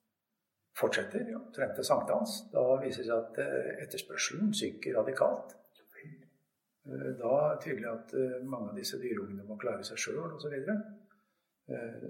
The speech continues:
så, så de der to månedene der, da fôrer man.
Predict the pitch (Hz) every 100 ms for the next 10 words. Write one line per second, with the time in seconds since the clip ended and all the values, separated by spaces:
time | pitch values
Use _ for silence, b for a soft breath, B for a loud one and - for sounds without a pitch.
0 | - - 131 123 - 131 135 131 127 127
1 | - - _ 120 131 110 131 127 131 123
2 | - 131 160 226 - - - _ _ _
3 | _ _ _ - 127 127 - - - -